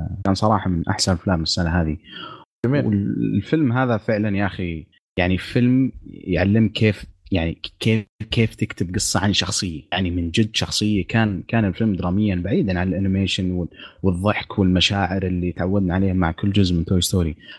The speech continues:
Speaker 1: بس فعلا يا أخي شخصية، آم، اللي هي الشخصية حق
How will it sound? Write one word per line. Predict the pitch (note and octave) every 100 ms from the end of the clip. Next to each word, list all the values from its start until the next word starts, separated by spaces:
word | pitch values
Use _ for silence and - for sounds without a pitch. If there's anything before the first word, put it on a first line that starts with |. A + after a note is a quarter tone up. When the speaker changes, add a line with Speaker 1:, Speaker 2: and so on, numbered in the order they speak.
| _
Speaker 1:
بس | G#2 -
فعلا | C3 C#3 G#2+
يا | G2
أخي | F2+ F2+ E2+
شخصية، | - - - _ A#2+ A2+ F#2+ _ - -
آم، | F2+ E2 E2 D#2+ D#2 - -
اللي | G2
هي | G2
الشخصية | - F#2+ A#2+
حق | G2